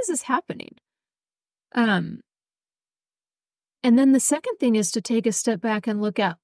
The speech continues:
what do you want your parenting experience to be like? Like, what do you want for you and your family? This is a really important question to ask.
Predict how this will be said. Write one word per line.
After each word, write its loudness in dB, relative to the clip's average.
what -2
do -6
you 2
want 0
your 2
parenting -4
experience -4
to -2
be 2
like? -10
Like, -8
what 4
do 2
you 4
want 0
for -2
you 0
and -2
your 0
family? -8
This 0
is -2
a 0
really 2
important -4
question -4
to -8
ask. -10